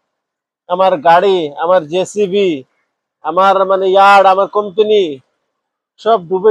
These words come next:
গেছে রে ভাই। ভাই, বৃষ্টি, এর নাম হয়েছে বৃষ্টি। আহারে বৃষ্টি, বৃষ্টি অল্প মায়া কর রে, অল্প মদত কর।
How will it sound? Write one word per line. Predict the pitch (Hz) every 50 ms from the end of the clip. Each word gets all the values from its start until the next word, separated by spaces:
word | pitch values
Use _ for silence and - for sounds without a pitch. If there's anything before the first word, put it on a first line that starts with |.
| 196
গেছে | 202 180 151 175
রে | 160 160 156
ভাই। | 135 135 147 156 156 156 151 139 123 113 _ _ _ _ _ _ _ _
ভাই, | 131 156 170 175 156 139 - _ _ _ _ _ _ _ _ _ _ _ _ _ _ _ _
বৃষ্টি, | 180 185 - - - _ 208 214 202 185 147 131 127 _ _ _ _ 160 165
এর | 175 175 180 185
নাম | 190 190 190
হয়েছে | 185 175 160 185 175
বৃষ্টি। | 147 160 170 160 - - - 175 147 123 - _ _ _ _ _ _ _ _ _ _ _ _ _ _ -
আহারে | 139 123 156 151 151 170 185 185 185 170
বৃষ্টি, | 147 156 156 - - - - 180 175 165 160 139 127 113 - _ _ _ _ _ _ _ _ _ _ _ _ _ _ _ _ _ 151
বৃষ্টি | 170 160 - _ 214 214
অল্প | 208 196 185 156 208 214 196
মায়া | 190 180 190 202 196
কর | - 202 208 190 190 190
রে, | 196 202 196 185
অল্প | 175 175 165 151 180 175 175
মদত | 180 190 185 208 202 _ -
কর। | 196 180 156